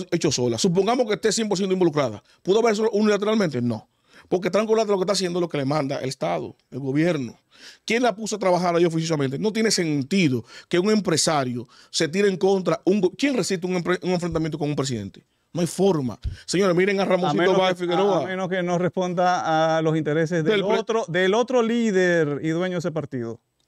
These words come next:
Speaker 1: T-, tampoco
Speaker 2: Con ese
Speaker 1: le va,
Speaker 2: apoyo lo puede
Speaker 1: tampoco
Speaker 2: enfrentar.
Speaker 1: lo va a tirar en contra. Hace
Speaker 2: Pero
Speaker 1: un
Speaker 2: Jochi
Speaker 1: sabotaje.
Speaker 2: se ha, pero Jochi se ha tirado en contra del presidente ¿cuántas veces?
Speaker 1: P-, no, pero algo, pero no así, con un tema de seguridad nacional,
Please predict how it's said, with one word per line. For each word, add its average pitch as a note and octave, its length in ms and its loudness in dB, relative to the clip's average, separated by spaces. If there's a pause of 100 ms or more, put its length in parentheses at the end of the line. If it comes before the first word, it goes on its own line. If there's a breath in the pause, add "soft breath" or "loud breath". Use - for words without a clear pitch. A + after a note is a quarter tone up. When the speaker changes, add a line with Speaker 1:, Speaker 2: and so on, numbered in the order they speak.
(540)
Speaker 1:
T-, - 120 -10 (260)
tampoco D#3 200 0
Speaker 2:
Con D#3+ 80 2
ese F3 80 2
Speaker 1:
le F3+ 80 2
va, F#3+ 60 4
Speaker 2:
apoyo F#3+ 280 2
lo F3 100 0
puede E3+ 160 2
Speaker 1:
tampoco F#3 240 0
Speaker 2:
enfrentar. G#3 220 4
Speaker 1:
lo G3+ 80 2
va G3+ 80 4
a F#3+ 40 -2
tirar G3 160 -4
en F#3+ 60 -4
contra. F#3 520 0
Hace D3 200 -4
Speaker 2:
Pero G#3+ 120 2
Speaker 1:
un - 40 2
Speaker 2:
Jochi C4 80 2
Speaker 1:
sabotaje. B3+ 380 2
Speaker 2:
se A3 60 0
ha, F#3 60 -8 (200)
pero D#3+ 200 -4
Jochi D#3+ 280 -4
se - 80 -4
ha G#3 80 -2
tirado F3 260 0
en D3+ 80 0
contra D#3+ 240 -4
del D3 60 -4
presidente C#3+ 440 -4
¿cuántas C#3 320 -6
veces? A2 300 -12 (320 loud breath)
Speaker 1:
P-, B2+ 120 -6
no, F#3 380 2
pero F#3+ 180 2
algo, F3+ 180 -2
pero F3+ 280 0
no F#3 160 0
así, A3 400 0
con E3+ 140 0
un F#3+ 160 2
tema C#4 320 0
de B3+ 240 0
seguridad A#3+ 240 2
nacional, A#3+ 420 0